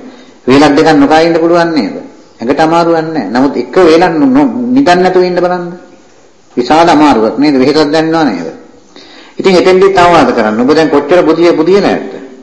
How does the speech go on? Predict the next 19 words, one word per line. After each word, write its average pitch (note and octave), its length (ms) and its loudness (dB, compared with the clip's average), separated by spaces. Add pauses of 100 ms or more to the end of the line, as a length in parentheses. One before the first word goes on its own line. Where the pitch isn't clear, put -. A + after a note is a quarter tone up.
(1300)
දැන් C#3+ 180 0
සනීපද C#3+ 400 2
කියලා E3 280 0
අහන්නකො. F3 220 -4 (540)
තමන්ගෙන් F3 480 0
මා F3 180 0
ගන්න. E3+ 180 -2
ඉතින් G2 220 -4 (140)
අයියෙන් G2 480 -8
කට - 260 -14
ඇරලා G2+ 440 -4 (260)
සද්ද - 440 -10
ඇති G#2+ 240 -6
වෙන්න G#2+ 220 -6
අහන්න G#2+ 320 -10
එපා. A2+ 320 -4
එතකොට G#2+ 300 -6
අංගොඩ G2+ 340 -4
ඉතියයි. - 480 -6